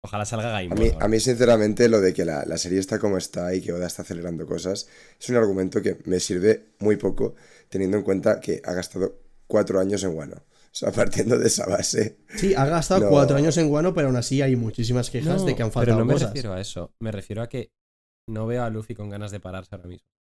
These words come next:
Speaker 1: Pero que Luffy es muy impredecible. O sea, no me refiero a, en plan, la serie está como está, de que ya ha dicho que se va a acabar, sino de que, pues, que Luffy ya tiene el One Piece entre ceja y ceja, ¿sabes? Más que nunca.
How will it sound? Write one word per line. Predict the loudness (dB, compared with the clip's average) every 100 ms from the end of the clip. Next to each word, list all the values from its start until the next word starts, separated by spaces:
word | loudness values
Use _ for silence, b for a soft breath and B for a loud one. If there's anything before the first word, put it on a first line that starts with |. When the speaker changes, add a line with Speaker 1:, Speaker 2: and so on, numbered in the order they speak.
| -14
Speaker 1:
Pero | -10
que | -10
Luffy | -10 -10
es | -12
muy | -12
impredecible. | -14 -18 -20 _ _
O |
sea, | -8
no | -4
me | -4
refiero | -4 -2
a, | -2
en | -2
plan, | -4 -6 -10 _ _
la | -8
serie | -6 -6
está | -6
como | -8 -8
está, | -8 -6 -4
de | -6
que | -6
ya | -6
ha |
dicho | -6 -8
que | -8
se | -8
va |
a | -8
acabar, | -8 -6 -8
sino | -8 -8
de | -8
que, | -8 -10
pues, | -10 -12 -14 -10 b b b -10 -6 -4
que | -2
Luffy | 0 2
ya | 2 2
tiene | -2
el | -2
One | -4 -4
Piece | -6
entre | -6 -8
ceja | -6 -2
y |
ceja, | 0 0 -2
¿sabes? | -4 2 2 2
Más | -4 -10
que | -6
nunca. | -6 -6